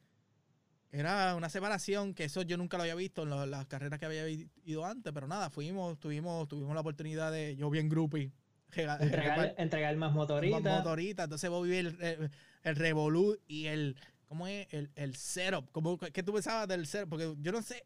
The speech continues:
Speaker 1: pa-, pa' ti, que es la primera vez que tú vas a un evento así, ¿tú pe-,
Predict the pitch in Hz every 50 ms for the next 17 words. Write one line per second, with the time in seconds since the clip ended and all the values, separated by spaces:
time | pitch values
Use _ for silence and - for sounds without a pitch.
0 | _ - 160 196 185 160 143 - 165 156 147 196 208 190 165 180 180 196 185 190
1 | 190 190 185 175 - 180 175 170 170 160 170 180 175 170 170 165 156 160 147 160
2 | 143 - 147 151 185 185